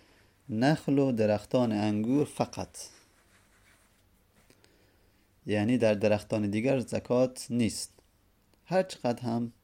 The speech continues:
باشن، چون که زمان رسول الله صلی الله علیه و سلم هم درختان دیگری بوده که ثمر می‌دادن، اما رسول الله صلی الله علیه و سلم امر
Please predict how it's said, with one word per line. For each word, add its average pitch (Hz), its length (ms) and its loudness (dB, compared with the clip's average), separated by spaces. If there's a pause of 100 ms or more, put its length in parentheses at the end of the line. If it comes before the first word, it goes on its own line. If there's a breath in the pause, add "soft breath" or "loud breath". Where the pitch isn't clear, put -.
(200)
باشن، 95 480 -2 (1300 soft breath)
چون 143 180 -2
که 131 100 -2
زمان 117 360 2
رسول 107 420 0
الله 120 240 2
صلی 104 280 -4
الله 110 380 0
علیه 104 240 0
و - 20 0
سلم 123 560 -2
هم 175 100 -2 (840 soft breath)
درختان 113 800 0
دیگری 113 540 2
بوده 113 360 0
که 170 120 0
ثمر 170 380 2
می‌دادن، 180 580 2 (160)
اما 160 400 -2
رسول 120 360 -2
الله 123 280 4
صلی 113 260 -2
الله 117 400 0
علیه 110 160 -2
و 107 60 -2
سلم 120 600 -4
امر 139 340 -2